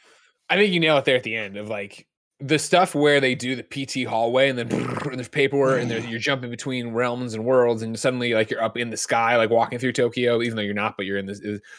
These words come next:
Speaker 1: like, that shit was awesome and it's totally underused. They have so many
Speaker 2: Yep.
Speaker 1: things in this game that I think are awesome but underused. That's underused. The drawing, you know, to do your own spirit casting is underused. The ability of going to the other side is underused. Like,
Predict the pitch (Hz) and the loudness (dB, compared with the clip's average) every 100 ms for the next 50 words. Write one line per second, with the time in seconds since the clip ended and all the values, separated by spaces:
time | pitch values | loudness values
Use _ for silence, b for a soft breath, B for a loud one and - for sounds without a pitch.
0 | B 131 135 - b _ - 151 196 247 | B 2 2 -2 b _ 0 2 2 2
1 | 165 139 - 139 - 95 - 120 110 - | 2 0 2 2 2 -8 -4 -4 -4 -6
2 | - 160 165 139 123 117 107 90 - 143 | 0 6 6 6 2 0 -2 -4 -2 2
3 | 156 180 233 302 - 220 190 196 - 180 | 2 4 2 2 2 2 2 0 2 2
4 | 151 143 170 160 127 135 147 127 127 120 | 2 0 0 0 2 2 0 -2 -2 -2
5 | 117 110 92 b b 156 170 - 120 107 | -2 -2 -6 b b 0 0 0 -4 -4
6 | 98 - B - 147 135 139 147 165 170 | -6 -10 B 4 6 6 4 4 6 6
7 | 160 156 147 143 135 - 139 131 127 143 | 4 2 2 2 2 2 4 4 2 2
8 | 139 143 135 135 - 151 151 131 - 110 | 4 4 4 0 -4 2 2 2 0 -4
9 | - 110 110 113 101 101 101 98 - B | -6 -10 -8 -6 -6 -6 -6 -8 -12 B
10 | - 147 139 131 170 160 143 151 151 147 | -2 2 2 4 4 4 4 4 4 4
11 | 147 139 - 147 143 123 120 113 135 127 | 2 2 2 0 0 -2 -4 -4 -4 -4
12 | 110 107 | -4 -6